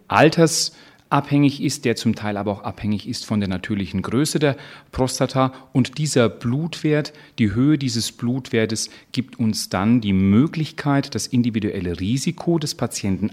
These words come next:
einzuschätzen oder aber bereits den Verdacht zu äußern, dass hier möglicherweise bereits ein Prostatakrebs vorliegt.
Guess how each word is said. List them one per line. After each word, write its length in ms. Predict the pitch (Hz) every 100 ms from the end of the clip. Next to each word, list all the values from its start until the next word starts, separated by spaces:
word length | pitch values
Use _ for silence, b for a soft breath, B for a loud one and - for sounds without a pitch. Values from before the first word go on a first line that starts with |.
| -
einzuschätzen 800 | 87 240 - - 156 151 - -
oder 340 | - 151 160 -
aber 220 | 123 117
bereits 540 | 101 95 85 107 139
den 160 | - 107
Verdacht 500 | - 92 98 - -
zu 200 | - -
äußern, 420 | 95 127 156 147 B B
dass 160 | - 101
hier 160 | 113 101
möglicherweise 640 | 110 135 123 107 107 107
bereits 300 | 101 98 -
ein 80 | 87
Prostatakrebs 840 | 92 92 - 98 98 - 95 -
vorliegt. 560 | - 92 87 73 -